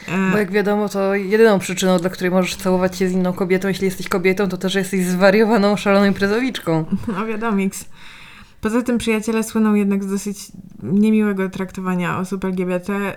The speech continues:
Speaker 1: Ym, tak samo dotyczy się to osób, y, transpłciowych, czy też, y,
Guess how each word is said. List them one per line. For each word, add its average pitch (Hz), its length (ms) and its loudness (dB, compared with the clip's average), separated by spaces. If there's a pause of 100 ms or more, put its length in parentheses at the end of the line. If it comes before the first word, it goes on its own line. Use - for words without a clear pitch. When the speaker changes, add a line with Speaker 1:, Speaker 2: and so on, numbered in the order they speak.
(100)
Speaker 1:
Ym, 190 580 -2 (100)
tak 196 180 -6
samo 196 240 0 (500)
dotyczy 190 440 -4
się 190 160 -6
to 180 180 -6
osób, 185 380 -8 (160)
y, 185 40 -6
transpłciowych, 214 1040 -2
czy 190 120 -6
też, 185 420 -6
y, - 60 -8